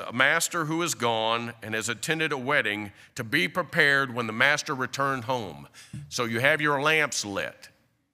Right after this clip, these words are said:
At night, day, whenever, you gotta be prepared for the coming of the, of the master. Now notice this. "It will be good for those servants whose master finds them watching when he comes."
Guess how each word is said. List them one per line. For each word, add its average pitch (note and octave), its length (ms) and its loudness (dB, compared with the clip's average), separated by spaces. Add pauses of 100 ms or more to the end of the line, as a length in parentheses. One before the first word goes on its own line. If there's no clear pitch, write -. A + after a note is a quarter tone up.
(300)
At - 220 -16
night, C3+ 580 4
day, C#3+ 260 4
whenever, C3+ 540 2
you F#2+ 100 -8
gotta A#2+ 200 2
be C#3+ 160 -2
prepared C#3+ 580 0
for B2+ 80 -4
the G#2+ 100 -8
coming B2+ 400 -2 (140)
of A#2 200 -2
the, A2 140 -6 (520)
of A#2 100 -2
the B2+ 80 0
master. C3 580 4 (1300)
Now G#2+ 160 2
notice E3+ 320 2
this. - 420 -8 (720)
"It D#3 160 4
will F#3+ 180 2
be G3 160 0
good F#3 460 2
for D3 140 -2
those F#3+ 360 2
servants D#3 600 2
whose C#3+ 200 -2
master E3 520 2
finds D#3+ 460 0
them D3+ 260 0
watching C3+ 800 0
when C3 180 2
he B2+ 140 -4
comes." F#2+ 680 -2